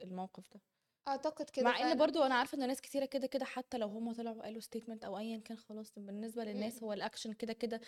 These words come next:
Speaker 1: مفيش حاجة تبرره، بس at least they owe it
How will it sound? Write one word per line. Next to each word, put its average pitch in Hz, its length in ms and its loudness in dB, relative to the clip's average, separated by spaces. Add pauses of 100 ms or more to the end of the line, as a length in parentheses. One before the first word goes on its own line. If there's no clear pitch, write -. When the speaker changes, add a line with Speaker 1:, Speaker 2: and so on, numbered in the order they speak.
(140)
Speaker 1:
مفيش - 140 -10
حاجة 220 240 0
تبرره، 196 540 0 (360)
بس 220 260 0
at - 260 -4
least 262 340 0
they 208 140 6
owe 226 200 6
it 233 40 2